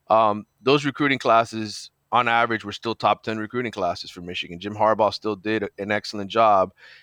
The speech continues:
And I think when you look at the path that all of the state schools are on and you say, "Well, who's the next program that's gonna win a national title?"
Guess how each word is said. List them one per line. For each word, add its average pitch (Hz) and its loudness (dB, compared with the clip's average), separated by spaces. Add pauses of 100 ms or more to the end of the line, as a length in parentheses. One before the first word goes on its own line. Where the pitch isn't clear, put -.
(120)
And 107 -2
I 104 2
think 131 -2
when 117 -4
you 107 -8
look 120 0
at 131 -4
the 113 -2
path - 0 (500)
that 107 2 (220)
all 120 4
of 123 0
the 110 -6
state 113 -6
schools 107 -8
are 107 -4
on 104 2
and 98 -10
you 101 -10
say, 110 -4
"Well, 101 -2
who's 127 -4
the 123 -4
next 117 -2
program 107 -2
that's 95 -14
gonna 101 -10
win 98 -8
a 95 -8
national 90 -12
title?" 123 -2